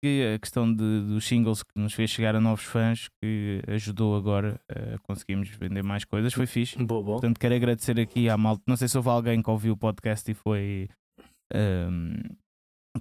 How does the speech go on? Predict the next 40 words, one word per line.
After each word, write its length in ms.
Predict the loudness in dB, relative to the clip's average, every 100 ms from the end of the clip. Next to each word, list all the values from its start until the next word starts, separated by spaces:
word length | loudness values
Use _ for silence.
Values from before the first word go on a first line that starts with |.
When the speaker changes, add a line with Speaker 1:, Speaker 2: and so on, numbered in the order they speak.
| -8 -4
Speaker 1:
comprar 300 | 0 2 0
coisas, 460 | 2 0 0 -2
mas, 400 | 2 4 4 2 0
eh, 200 | 0 -2
se 500 | -4 -10 -12 -12 -6
foi 200 | 0 2
esse 160 | 2 0
o 40 |
caso, 280 | 0 0 2
obrigado, 420 | 0 0 0 0
malta, 260 | 0 0 -2
a 40 |
sério. 320 | -2 -2 -4 -8 _
Para 100 | 0
nós 220 | 4 4 2
é, 320 | -2 -2 -6 -10 -20 _ _ _ -16
é, 160 | -12 -10
faz 300 | 0 0 2
toda 220 | 2 2
a 40 |
diferença. 520 | 2 2 2 2 0 -2
<laughs> 180 | 0
Speaker 2:
Claro. 60 | 2
Speaker 1:
É 60 | 4
da 100 | 4
maneira 300 | 4 4 2
que 120 | 0
agora 200 | 2 2
promovemos 540 | 2 2 4 4 2
os 100 | 0
próximos 420 | 0 0 2 0 2
singles, 420 | 2 2 2 -2
se 60 |
calhar 260 | -2 0 2
um 40 | 0
bocado 260 | 0 0
mais 180 | 2 0
forte 340 | 0 0 0
e 40 | -2
tudo. 320 | 0 0 0